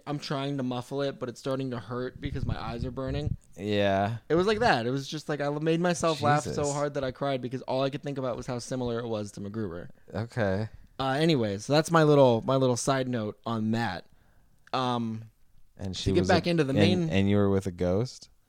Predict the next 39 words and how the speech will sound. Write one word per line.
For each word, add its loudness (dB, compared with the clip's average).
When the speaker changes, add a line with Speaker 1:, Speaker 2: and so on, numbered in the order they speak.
Speaker 1:
And -8
she -6
was -6
a -10
ghost -2
the -6
Speaker 2:
The 0
Speaker 1:
whole -2
Speaker 2:
girl 2
Speaker 1:
time. 2
Speaker 2:
was 0
a 0
ghost -2
the 0
Speaker 1:
We 4
got 4
Speaker 2:
whole 4
Speaker 1:
out, 2
and -2
I -4
Speaker 2:
time. -2
Speaker 1:
was -4
like, -2
"Look, 2
about 0
that, 0
about 0
Speaker 2:
And 4
Speaker 1:
that 4
Speaker 2:
then, 2
Speaker 1:
laughing." 10
Speaker 2:
"Whoa, 12
where'd 8
she 2
go?" 8
Speaker 1:
And -2
it -6
was -6
spooky. -10